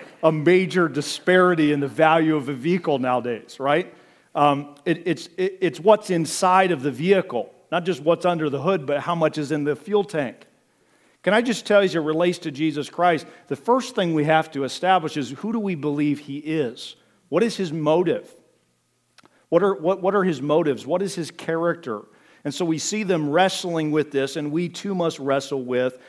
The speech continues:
our belief in who Jesus ki-, uh, is. Before we can believe a teacher's, uh, teaching, we have to first believe in who they are and, and their,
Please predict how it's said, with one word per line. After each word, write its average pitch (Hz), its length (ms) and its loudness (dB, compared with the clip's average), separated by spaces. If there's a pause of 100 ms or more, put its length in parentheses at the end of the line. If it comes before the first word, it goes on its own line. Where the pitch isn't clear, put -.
(160)
our 147 120 0
belief 143 440 -4
in 139 140 -6
who 123 480 -8 (260)
Jesus 117 380 -8
ki-, 135 260 -4 (140)
uh, 135 160 -2
is. 156 320 -2 (240)
Before 208 360 0
we 220 140 0
can 160 220 -2
believe 151 440 -2
a 160 60 2
teacher's, 175 720 -4 (260)
uh, 127 280 -2
teaching, 170 580 -2
we 156 80 0
have 151 140 0
to 151 80 -14
first 196 400 -2
believe 156 360 -4
in 143 120 -2
who 156 240 -6
they 143 260 0
are 151 400 4
and, 120 160 -2 (240)
and 143 160 0
their, 139 320 4